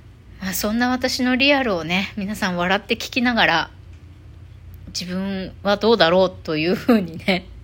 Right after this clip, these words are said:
何か自分について考えるきっかけができれば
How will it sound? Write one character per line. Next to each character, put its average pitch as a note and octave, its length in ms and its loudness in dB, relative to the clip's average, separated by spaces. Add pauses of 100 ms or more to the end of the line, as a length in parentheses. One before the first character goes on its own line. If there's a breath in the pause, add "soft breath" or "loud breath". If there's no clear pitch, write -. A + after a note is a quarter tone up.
(140)
何 G3+ 200 -2
か E3 120 -4
自 D#3+ 140 -6
分 A3 240 -4
に A3+ 140 -4
つ B3+ 120 -8
い A3+ 100 -4
て - 180 -4 (420 loud breath)
考 A#3 320 -2
え F#3 140 6
る D3 140 -6
き - 200 -14
っ - 20 -20
か A#3+ 140 2
け A#3+ 120 -8
が A#3+ 320 4
で A#3 200 0
き G4+ 140 -2
れ G4+ 140 -2
ば F#4+ 340 4